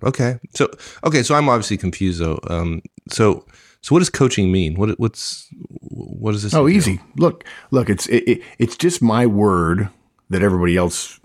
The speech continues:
Speaker 2: has heard of before that describes a simple four-step process. We're gonna set a goal together. We're gonna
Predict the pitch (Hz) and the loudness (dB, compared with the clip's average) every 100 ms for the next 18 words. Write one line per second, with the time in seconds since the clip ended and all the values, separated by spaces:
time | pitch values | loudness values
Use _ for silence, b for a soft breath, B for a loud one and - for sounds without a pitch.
0 | - 80 95 110 95 73 78 - 69 69 | -8 -4 2 2 2 0 -6 -4 0 0
1 | 92 - b b b b b - 90 90 | 0 -4 b b b b b -4 -2 -2
2 | - 95 92 90 82 113 101 98 92 90 | 0 2 2 0 0 0 0 -2 0 -2
3 | - 85 - 71 73 - - 85 107 98 | -2 -4 -2 -6 -6 -12 -6 0 2 2
4 | - 98 85 95 104 113 117 117 147 - | 2 0 2 0 0 0 0 2 0 -2
5 | b b b b - 101 | b b b b 2 2